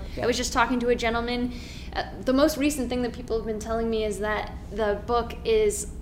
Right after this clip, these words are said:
Speaker 2: uh, second to the Bible. It's the, it's the book they read the most.
Speaker 1: Yeah, and, and I've, and I've experienced this, right? Like every time, every time I pull you into a room,
Speaker 2: <laughs>
Speaker 1: somebody in the room is like, "Oh my God, Ultimate Sales Machine!" And I'm like, "This is cool, right? Like this is what made me think of you for this, right?" 'Cause I'm just like,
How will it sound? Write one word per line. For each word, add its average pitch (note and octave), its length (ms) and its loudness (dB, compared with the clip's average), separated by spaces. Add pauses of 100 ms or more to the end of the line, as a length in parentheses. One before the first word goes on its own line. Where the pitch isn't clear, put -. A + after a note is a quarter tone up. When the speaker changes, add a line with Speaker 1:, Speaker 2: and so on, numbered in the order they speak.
(400)
Speaker 2:
uh, A3+ 140 2
second D4 360 0
to D4 100 -2
the B3+ 80 2
Bible. G#3 420 2
It's - 160 -6
the, F#3+ 160 -4 (140)
it's G3+ 120 -4
the - 80 -2
book A3 240 -2
they G#3 120 2
read G3+ 420 0 (120)
the F#3+ 60 0
most. - 500 -4 (640)
Speaker 1:
Yeah, A2+ 160 -4 (360)
and, E3 200 0
and F3+ 160 4
I've, F#3 220 0
and F3+ 160 4
I've G#3 140 8
experienced E3 500 6
this, D#3 180 -2
right? E3+ 140 6
Like D3+ 200 4
every E3+ 180 10
time, F3 300 2
every F#3 180 10
time F#3+ 200 6
I D3+ 80 6
pull E3+ 220 8
you E3 160 10
into D#3 220 6
a C3+ 40 8
room, C#3 420 8 (380)
Speaker 2:
<laughs> F#4 300 4
Speaker 1:
somebody G#3 480 8
in F3+ 80 8
the F3 80 10
room F3+ 140 8
is D#3 80 4
like, E3 120 4
"Oh C4 80 10
my D4 160 6
God, C#4+ 160 8
Ultimate C4+ 340 4
Sales C4+ 220 6
Machine!" A3+ 540 6
And A#3+ 480 2
I'm E3 80 0
like, C3+ 140 -2
"This D#3 180 0
is G3 80 -2
cool, G3+ 400 6
right? D3+ 180 6
Like D#3 200 4
this G3+ 160 6
is B3 40 6
what A3+ 140 8
made G3 160 10
me F#3+ 80 6
think F#3 240 6
of D#3 80 4
you C#3 80 4
for - 160 -2
this, B2+ 300 4
right?" C#3+ 240 2
'Cause D3 100 6
I'm D3+ 160 6
just C#3+ 160 0
like, C3 340 4